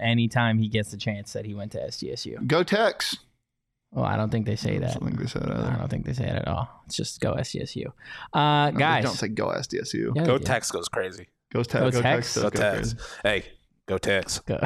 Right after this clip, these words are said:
Speaker 1: <laughs> Is there an accent always?
Speaker 3: Yeah, even though you're in Southern California, go Tex.
Speaker 1: Mm. Okay, guys. Uh, wanna let you guys know a little bit about
Speaker 2: Hail Montezuma.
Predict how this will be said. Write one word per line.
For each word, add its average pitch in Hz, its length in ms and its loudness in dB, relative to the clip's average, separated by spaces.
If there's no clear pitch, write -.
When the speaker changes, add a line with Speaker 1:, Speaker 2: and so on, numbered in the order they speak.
Speaker 1:
<laughs> 151 420 0
Is 127 100 -2
there 127 100 4
an 120 80 2
accent 127 540 2
always? 135 460 2
Speaker 3:
Yeah, 92 320 2
even 117 160 4
though 110 80 4
you're 104 140 4
in 98 60 2
Southern 95 180 2
California, 87 500 2
go 87 100 2
Tex. 101 440 2
Speaker 1:
Mm. 95 200 -6
Okay, 101 240 -2
guys. 98 240 -2
Uh, 147 240 2
wanna 170 220 4
let 185 160 4
you 165 100 0
guys 151 320 4
know 139 240 4
a 131 60 4
little 139 280 4
bit 135 200 2
about 123 380 4
Speaker 2:
Hail 123 340 0
Montezuma. 113 1300 -8